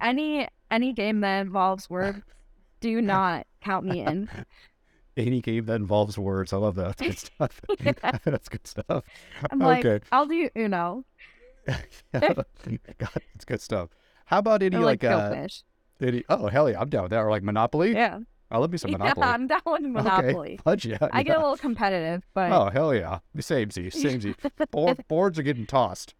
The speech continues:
Speaker 2: Boards are getting tossed
Speaker 1: Yeah,
Speaker 2: during that game.
Speaker 1: exactly.
Speaker 2: Hell to the
Speaker 1: Yeah.
Speaker 2: yeah. Uh, how about any bad habits? Do you, like, uh, like, bite your nails or, like, uh, poop in the
Speaker 1: Hmm.
Speaker 2: shower? I don't know.
Speaker 1: Oh, <laughs> no, well, I don't do that.
Speaker 2: Okay, good.
Speaker 1: Um,
Speaker 2: Okay.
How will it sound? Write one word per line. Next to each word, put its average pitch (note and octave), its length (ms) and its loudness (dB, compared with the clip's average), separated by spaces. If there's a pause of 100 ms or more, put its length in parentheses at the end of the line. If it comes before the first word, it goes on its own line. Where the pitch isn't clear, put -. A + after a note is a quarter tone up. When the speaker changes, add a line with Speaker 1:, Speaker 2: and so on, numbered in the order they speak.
(100)
Speaker 2:
Boards E3 280 -4
are C#3 60 -6
getting A2+ 180 -6
tossed C3 280 2
Speaker 1:
Yeah, A#3 80 0
Speaker 2:
during G#2+ 120 0
that G#2+ 160 0
game. G2 140 -2
Speaker 1:
exactly. G3 720 0
Speaker 2:
Hell C#3 240 4
to - 120 -6
the G#2 100 -4
Speaker 1:
Yeah. G2+ 240 4 (680)
Speaker 2:
yeah. D#3 60 2
Uh, D3+ 460 2
how D3 100 -2
about G3 100 0
any F3+ 120 2
bad C3 260 2
habits? A#2 400 0
Do G#2 100 -8
you, G2+ 80 -4
like, F#2 220 -2
uh, E2+ 320 -2 (580)
like, D#2 160 -8
bite F#2+ 280 -4
your F#2 80 -4
nails A#2+ 540 0
or, G2 120 0
like, F#2 340 -2
uh, F2 480 -2 (920)
poop G#3 160 2
in E3+ 60 2
the E3+ 40 0
Speaker 1:
Hmm. - 20 -2
Speaker 2:
shower? B2 400 2 (100)
I - 60 -4
don't E2+ 100 -4
know. E2+ 160 -6 (800)
Speaker 1:
Oh, G3+ 420 2
<laughs> - 60 -20
no, D4 320 -4 (240)
well, D#4+ 420 0
I A#3+ 160 0
don't C4 220 -2
do B3+ 240 -4
that. A3 420 0 (200)
Speaker 2:
Okay, D3 200 0
good. E3 220 0
Speaker 1:
Um, G#3+ 380 2
Speaker 2:
Okay. D3+ 280 2